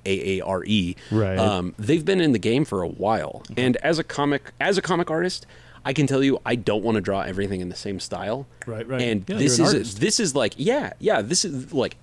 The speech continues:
Speaker 3: This is a dream come true, basically, right?
Speaker 1: Yeah, to be able to tell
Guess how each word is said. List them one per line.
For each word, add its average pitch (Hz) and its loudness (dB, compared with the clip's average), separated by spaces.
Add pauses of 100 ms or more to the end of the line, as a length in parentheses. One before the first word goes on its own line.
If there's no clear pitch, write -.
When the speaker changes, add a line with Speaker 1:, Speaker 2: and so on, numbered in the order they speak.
(320)
Speaker 3:
This - -10
is 170 -4
a 180 0
dream 151 -4
come 117 -6
true, 160 -2
basically, - -8
right? 104 -8 (140)
Speaker 1:
Yeah, 415 4
to 147 2
be 160 4
able 165 2
to 156 -2
tell 156 2